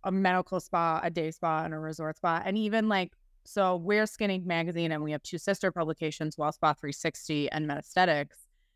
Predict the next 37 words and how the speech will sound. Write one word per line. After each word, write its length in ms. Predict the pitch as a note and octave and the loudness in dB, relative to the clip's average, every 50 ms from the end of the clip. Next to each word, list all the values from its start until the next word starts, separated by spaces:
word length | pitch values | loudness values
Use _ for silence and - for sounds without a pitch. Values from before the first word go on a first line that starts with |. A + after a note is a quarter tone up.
| _ _ _ _ _ | _ _ _ _ _
And 500 | - F3 F3+ F3 E3+ E3 E3 D#3+ D#3 D#3+ - _ _ _ - | -4 -2 0 2 2 2 0 -2 -2 -6 -10 _ _ _ -2
I 220 | F#3+ F#3+ F#3+ G3+ | 2 2 2 2
feel 280 | G#3+ - A3 G#3 G3+ G3 | 0 0 0 0 2 4
like 200 | F#3+ F3+ F3 E3 - | 4 4 2 2 0
we 160 | F3+ F#3+ - | -2 -4 -2
all 340 | - E3+ E3+ F3 E3+ E3+ E3+ | -2 -2 -2 0 0 -2 -2
can 260 | - - - F#3 F#3+ | -4 -4 -4 -4 -2
blend 520 | E3 F3+ E3 D#3+ E3 E3 D#3+ E3 E3 E3 D#3+ | -2 -2 -2 -2 0 0 0 0 -2 -2 -4
over 300 | E3 E3+ D#3 D3+ E3 D#3+ | -4 -6 -4 -4 -6 -8
topics 560 | - - D3+ C3 C3+ - D#3 D#3 - _ - - - - _ _ _ _ _ | -6 -6 -4 -4 -4 -2 -4 -4 -4 _ -14 -20 -20 -20 _ _ _ _ _
kind 260 | - - G3 G3+ A#3+ | -6 -2 0 2 2
of 60 | B3+ G3 | 2 0
seamlessly, 640 | - - E3 D#3 D#3+ F3 F#3+ G#3 - C4 B3+ A#3+ | -2 -4 -4 -4 -2 -2 -2 -2 0 0 2 2
much 500 | A3 G3+ G3+ G#3 G3+ G3 G3 - - - | 2 2 2 2 2 2 2 0 -2 -2
more 160 | A3 A3 A3 | 0 2 2
than 120 | G#3+ G#3+ G3 | 2 2 2
I 160 | F#3 F3 - _ | 0 0 -2 _
ever 300 | - E3 E3 D#3+ E3+ F3+ | -2 -2 -2 -2 -2 -4
would 120 | E3+ F3 F3 | -4 -4 -4
have 120 | E3+ D#3+ | -4 -6
seen 220 | - - E3 D#3+ E3 | -4 -4 -4 -4 -4
when 120 | D3+ D#3 | -4 -4
I 100 | D3 C#3+ | -6 -6
first 260 | - - D3+ C#3+ - | -6 -8 -8 -10 -8
started 320 | - - - - - - - | -6 -6 -6 -6 -8 -10 -10
here. 240 | - C2+ A#1+ - - _ _ _ _ _ - | -10 -10 -10 -10 -12 _ _ _ _ _ -2
Like, 100 | E3+ F3 | 0 0
everything 400 | F3+ F3 F#3+ F#3+ - A3 A3 G#3+ | 0 2 0 0 2 2 2 2
I 80 | G#3+ | 2
feel 200 | G#3 - G3+ G3 | 0 0 0 2
like, 280 | F#3+ F#3+ F3+ F3 - _ _ _ | 2 2 2 0 -2 _ _ _
and 100 | - F#3+ | -4 -2
I, 120 | F#3 F#3+ F3+ - - | -2 -2 -4 -4 -4
I 80 | F#3+ F#3+ | -4 -4
feel 360 | - - _ - A3 A#3 A#3 | -4 -6 _ -4 0 0 2
like 200 | B3+ C4+ C#4 - | 2 0 -2 -2
the 100 | - G3+ | -2 -4